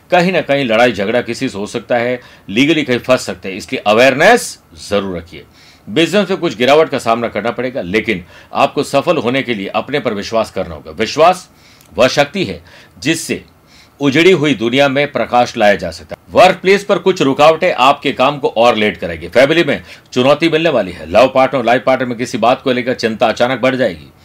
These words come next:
engineering हो या medical या लॉ से जुड़े student के लिए थोड़ा stress का समय। आज travel जितना करेंगे, यानी जितना फिरेंगे, उतना ही चरेंगे। सेहत के मामले में lucky हैं और आज कोशिश करिए कि पर्यावरण दिवस पर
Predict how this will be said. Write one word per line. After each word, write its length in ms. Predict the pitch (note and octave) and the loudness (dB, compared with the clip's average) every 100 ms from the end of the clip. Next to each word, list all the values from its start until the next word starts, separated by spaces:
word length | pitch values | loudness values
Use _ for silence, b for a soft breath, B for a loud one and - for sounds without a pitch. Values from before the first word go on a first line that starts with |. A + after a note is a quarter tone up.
| B B B B | B B B B
engineering 400 | B2+ C#3+ F3+ G3+ | -4 0 2 2
हो 200 | E3 F#3 | 2 2
या 160 | D#3 A#2 | 2 2
medical 480 | G#2+ C3 D3+ D#3 D3+ | 2 0 2 2 2
या 120 | G#2+ | 0
लॉ 220 | G#2 C3 | 2 2
से 120 | C#3+ B2 | 2 -2
जुड़े 220 | B2 B2 | -2 -4
student 400 | - B2+ D3 C3+ | -4 0 0 0
के 80 | G#2+ | -6
लिए 200 | F#2 E2+ B B F#3+ | -6 -10 B B -2
थोड़ा 140 | F3 | -2
stress 340 | - - G#2 | -2 -2 -4
का 100 | - | -4
समय। 360 | - E2+ D#2 C#2+ _ _ b b b - | -12 -12 -14 -20 _ _ b b b 0
आज 420 | C3 D3+ - - - - | 4 4 2 -10 -14 0
travel 360 | C3 E3 D#3 | 2 4 2
जितना 340 | F2 C3 D#3 D#3 | 0 -2 0 0
करेंगे, 320 | B2+ C3+ C3+ | 0 -2 0
यानी 260 | A2+ A#2+ | 0 -2
जितना 300 | A2 A#2 C#3 | -4 -4 -4
फिरेंगे, 460 | B2 A2+ A#2+ C#3+ D3 | -2 0 0 2 0
उतना 280 | A#2+ G2+ A#2+ | -2 -4 -6
ही 80 | A2+ | -4
चरेंगे। 460 | - F#2+ F#2 F2+ - b b b b | -2 -2 -2 -8 -20 b b b b
सेहत 320 | - D#3 E3 | 2 4 4
के 80 | D#3 | 2
मामले 320 | C3+ C3+ C3+ | 0 0 0
में 60 | G#2 | -2
lucky 300 | A2 - C#3 | -4 -4 -6
हैं 200 | C3 E3 b b b G2 | -6 -12 b b b -2
और 120 | - | -2
आज 320 | - B2+ C#3 | 2 0 0
कोशिश 380 | - C3 F3 - | -2 -4 -4 -4
करिए 240 | C#3 C#3+ | -2 -2
कि 60 | C3+ | -2
पर्यावरण 380 | A#2+ A#2+ C3+ A2+ | 0 2 2 0
दिवस 240 | B2 C3+ | -4 -4
पर 220 | A2 E2+ | -6 -8